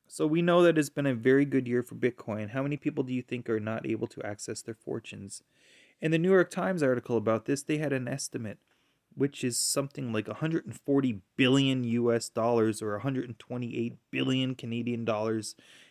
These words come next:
is locked up in these wallets. So you can imagine it's probably hundreds of thousands, if not millions of people who are in my situation. But I think they said it was a twenty percent of all the Bitcoin accounts are owned by people who can't access them. Jesus Christ.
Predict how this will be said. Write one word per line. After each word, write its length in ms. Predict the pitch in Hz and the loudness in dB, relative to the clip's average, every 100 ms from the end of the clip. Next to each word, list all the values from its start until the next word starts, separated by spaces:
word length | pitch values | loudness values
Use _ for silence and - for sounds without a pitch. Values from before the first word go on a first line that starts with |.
| _ | _
is 120 | 135 | -2
locked 260 | 117 120 - | 0 0 -2
up 120 | 127 | -4
in 200 | 113 117 | -4 -4
these 200 | 113 107 | -6 -2
wallets. 420 | 110 107 107 - | 0 0 -2 -10
So 120 | - | -8
you 160 | 113 143 | -6 -4
can 140 | - | -4
imagine 460 | 127 104 113 123 107 | -4 0 2 2 -2
it's 120 | 98 | -10
probably 320 | - 120 113 | -6 -2 -2
hundreds 400 | 95 123 131 127 | -4 -6 -6 -6
of 80 | 101 - | -10 -6
thousands, 440 | 107 113 107 104 | -2 -2 -4 -8
if 160 | 123 123 | -10 -6
not 280 | 113 117 | -6 -6
millions 540 | 127 147 180 180 160 131 | -6 -2 0 0 0 -4
of 100 | 123 | -6
people 320 | 135 131 120 | -8 -6 -6
who 140 | 113 | -4
are 120 | 117 107 | -4 -4
in 100 | 98 | -6
my 120 | 101 | -10
situation. 840 | - 117 - 110 110 104 - 113 - _ _ _ _ - _ _ - | -14 -18 -14 -10 -10 -12 -14 -16 -18 _ _ _ _ -20 _ _ -2
But 100 | 160 | 0
I 40 | |
think 220 | 175 214 | 0 2
they 80 | 180 | 2
said 240 | 170 165 | 4 6
it 100 | 160 | 6
was 140 | 139 127 | 4 -2
a 60 | |
twenty 280 | 127 - 151 | -4 -6 -6
percent 400 | 143 143 147 127 - _ _ _ _ _ | -6 -8 -8 -8 -12 _ _ _ _ _
of 100 | 117 - | -18 -2
all 260 | 139 147 147 | 2 6 4
the 120 | 143 | 2
Bitcoin 500 | - 135 - 135 127 | -2 -4 -4 -6 -4
accounts 380 | 123 139 131 - | -6 -6 -6 -6
are 80 | - | -8
owned 180 | 127 | -2
by 120 | 127 123 | 0 0
people 280 | - - | -2 -8
who 80 | 120 | -8
can't 300 | - 170 - | -6 -8 -6
access 520 | 113 165 - - 107 | -4 -4 -4 -8 -8
them. 220 | - 98 92 | -12 -16 -16
Jesus 440 | - 214 131 - | -12 -12 -12 -14
Christ. 640 | - - 196 165 - - | -10 -4 -2 -2 -4 -12